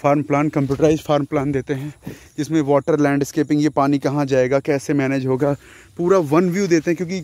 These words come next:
कई फार्मर्स फेल हो गए हैं, मेरे पास काफ़ी इन्वेस्टमेंट करके फेल हो गए just by उनका वाटर लैंडस्केपिंग प्लान अच्छा नहीं था,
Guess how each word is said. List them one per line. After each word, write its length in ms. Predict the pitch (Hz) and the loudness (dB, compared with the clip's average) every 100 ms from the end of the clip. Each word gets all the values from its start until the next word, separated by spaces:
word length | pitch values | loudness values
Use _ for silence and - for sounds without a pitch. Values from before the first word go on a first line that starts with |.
| - | -2
कई 240 | 180 226 180 131 | -2 -2 -4 -4
फार्मर्स 420 | 156 165 185 185 | -2 0 -2 -4
फेल 260 | - 180 185 | -4 0 2
हो 80 | 160 | 2
गए 100 | 147 | -2
हैं, 120 | 185 | -4
मेरे 200 | 175 160 | -4 -4
पास 420 | 160 156 - - - - - - - - | -2 -4 -4 -12 -18 -20 -20 -20 -6 0
काफ़ी 260 | 147 180 | 0 2
इन्वेस्टमेंट 460 | 175 160 143 170 151 | 0 0 0 -4 -4
करके 200 | 151 156 | -4 -4
फेल 220 | 160 151 | -4 -2
हो 60 | 151 | -2
गए 140 | 160 | -2
just 300 | 151 185 - 143 | -2 -4 -8 -2
by 280 | 147 160 156 - _ - - _ | 0 0 -2 -10 _ -20 -20 _
उनका 200 | 151 139 147 | -6 -2 0
वाटर 440 | 139 139 202 190 | 0 -2 -4 -2
लैंडस्केपिंग 680 | 165 156 156 - 147 156 147 | 0 0 -2 -2 -4 -4 -4
प्लान 260 | 143 143 | -4 -4
अच्छा 340 | 139 - 151 143 | -6 -6 -4 -4
नहीं 280 | 127 139 | -2 -2
था, 280 | 135 - 117 | -4 -8 -14